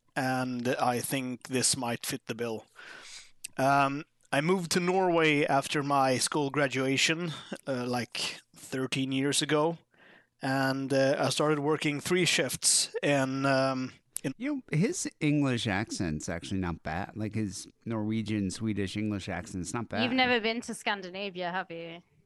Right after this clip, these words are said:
Speaker 2: No.
Speaker 3: They
Speaker 2: They
Speaker 3: all speak, they speak better English than me, mate. I love, what I love about all of them as well, they're like, uh, "Please excuse me, my English is terrible." And then they, they just rail off words where you're like, "What is that?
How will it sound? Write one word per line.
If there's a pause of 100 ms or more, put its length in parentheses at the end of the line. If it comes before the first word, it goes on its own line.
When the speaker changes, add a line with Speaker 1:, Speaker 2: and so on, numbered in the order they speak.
(600)
Speaker 2:
No. (760)
Speaker 3:
They
Speaker 2:
They
Speaker 3:
all
speak, (280)
they
speak
better
English
than
me,
mate. (320)
I
love, (320)
what
I
love
about
all
of
them
as
well,
they're
like,
uh,
"Please
excuse
me,
my
English
is
terrible." (280)
And
then
they, (180)
they
just
rail
off
words
where
you're
like,
"What
is
that?